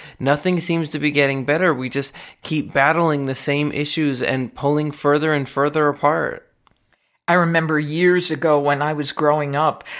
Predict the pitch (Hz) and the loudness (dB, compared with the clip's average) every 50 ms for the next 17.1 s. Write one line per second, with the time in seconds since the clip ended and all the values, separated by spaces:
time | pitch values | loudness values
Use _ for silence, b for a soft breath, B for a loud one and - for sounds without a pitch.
0 | B B - 190 226 233 - - 208 202 190 185 - - 202 185 185 175 - 202 | B B 0 2 2 2 2 -2 -2 -2 -2 -4 -4 -2 -2 -2 -2 -2 -2 -2
1 | 190 190 214 214 202 196 202 147 139 139 135 131 131 120 123 113 110 120 - - | 2 2 2 2 2 0 -2 -2 -2 -2 -2 -4 -4 -4 -4 -6 -6 -8 -6 -6
2 | 135 135 139 - - 185 180 175 160 - 165 147 143 143 139 139 - - 139 113 | -4 -4 -4 -4 -2 0 2 2 2 2 0 0 0 -2 -2 -4 -6 -8 -6 -2
3 | - 147 151 165 143 - - - - - - - - _ _ _ _ _ _ _ | 0 0 0 0 -2 -6 -8 -10 -10 -10 -10 -12 -18 _ _ _ _ _ _ _
4 | _ _ _ - 233 233 - - 349 403 381 311 - - 196 185 185 180 156 - | _ _ _ -6 -2 0 0 0 0 -2 -4 -4 -2 -2 0 0 0 0 -2 -2
5 | - 151 143 135 135 147 151 160 160 - - - 135 120 120 120 139 123 123 - | -2 -2 0 0 0 2 0 0 0 -2 -4 0 0 0 2 2 -2 -4 -2 -2
6 | 139 - - 147 165 175 156 160 135 131 127 127 - - - 143 131 127 127 B | 0 2 2 2 2 0 0 -4 -4 -4 -6 -6 -8 -8 -4 -2 -2 -2 -2 B
7 | B B B 185 208 226 226 240 233 - - 190 185 180 170 - - - - 180 | B B B -4 0 2 2 0 0 -2 -2 0 2 2 2 2 0 -2 -4 -2
8 | 202 202 - - 180 160 135 - - 135 131 127 139 127 127 123 123 127 - 139 | -2 -2 -2 0 0 -2 0 0 0 2 2 2 2 2 2 0 0 -2 -2 -4
9 | 127 120 127 123 127 - - 175 165 160 156 151 147 123 120 - - - - - | -2 -2 -2 -4 -6 -4 0 2 2 4 2 2 0 0 -2 -2 -6 -10 -6 -6
10 | 139 131 139 - - 143 120 95 101 - - 139 - _ _ _ _ _ _ _ | -4 -4 -4 -4 -6 -6 -4 -4 -6 -6 -6 -10 -16 _ _ _ _ _ _ _
11 | b b b b b b b b b 160 165 165 160 165 170 170 147 156 151 147 | b b b b b b b b b 0 0 2 4 4 4 4 6 6 6 6
12 | 156 175 180 170 151 143 139 139 135 139 135 - 156 143 - 147 123 151 120 - | 6 6 4 2 0 0 2 2 2 0 0 -2 -2 0 0 -2 -2 -2 0 2
13 | 139 165 208 208 185 143 135 - 139 123 120 90 113 127 - - 110 120 120 - | 2 2 2 2 0 -2 -4 -2 0 0 0 0 0 -2 -4 -6 -8 -8 -8 -8
14 | - - 180 180 175 165 139 127 123 143 143 143 139 143 143 - - - - - | -4 0 0 2 4 4 2 2 2 2 0 2 2 0 -2 -2 -4 -10 -8 -4
15 | 202 226 269 262 233 190 135 131 139 131 90 104 82 - - 135 127 127 127 139 | -4 -2 -2 -2 -2 -4 -4 -4 -4 -2 -2 -4 -6 -6 -6 -6 -6 -4 -2 -2
16 | 139 131 - 123 120 123 123 123 139 135 - - 143 135 - 151 127 120 131 131 | -2 -2 -2 -4 -4 -2 -2 -4 -4 -6 -6 -8 -8 -6 -6 -6 -2 0 0 0
17 | 120 - | 0 -2